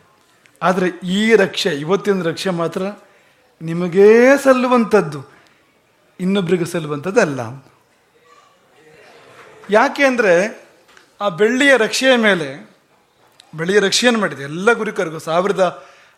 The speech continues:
ನೂರ ಹದಿನೇಳು ಗುರಿಕಾರರಿಗೂ ಕೂಡ, ನೂರ, ಸಾವಿರದ ನೂರ ತೊಂಬತ್ತೇಳು ಗುರಿಕಾರರಿಗೂ ಕೂಡ ಬೆಳ್ಳಿಯ ರಕ್ಷೆಯನ್ನೇ ಮಾಡಿಸಿದೆ. ಅದರಲ್ಲಿ ಮಠದ ಲಾಂಛನ ಇದೆ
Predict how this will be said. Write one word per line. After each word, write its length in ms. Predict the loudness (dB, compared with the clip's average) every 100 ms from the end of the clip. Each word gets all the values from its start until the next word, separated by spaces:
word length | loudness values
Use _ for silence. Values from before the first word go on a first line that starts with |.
| -6
ನೂರ 200 | 0 0
ಹದಿನೇಳು 480 | -2 -2 2 2 0
ಗುರಿಕಾರರಿಗೂ 600 | -4 -2 0 0 -2 -4
ಕೂಡ, 180 | -2 0 -2 -6 -20 _ _ _ _ _ _ _ _ -16
ನೂರ, 200 | -8 -6 -8 -14 _ _ _ _ _ _ _ _ _ _ -12
ಸಾವಿರದ 280 | -8 -6 -4
ನೂರ 280 | 0 0
ತೊಂಬತ್ತೇಳು 600 | 0 0 0 2 2 2
ಗುರಿಕಾರರಿಗೂ 540 | 0 -4 0 2 2 0
ಕೂಡ 220 | 0 2 2 0 -14 -20 _ _ -10
ಬೆಳ್ಳಿಯ 300 | -2 2 4
ರಕ್ಷೆಯನ್ನೇ 460 | 4 2 0 2 2
ಮಾಡಿಸಿದೆ. 760 | 0 -2 -2 -2 -4 -8 _ _ _ _ _ _ _ _ _ _ _ _ _ -4
ಅದರಲ್ಲಿ 300 | 2 2 2
ಮಠದ 280 | -2 -4 -4
ಲಾಂಛನ 400 | -2 -4 -2 -2
ಇದೆ 380 | -2 -6 -10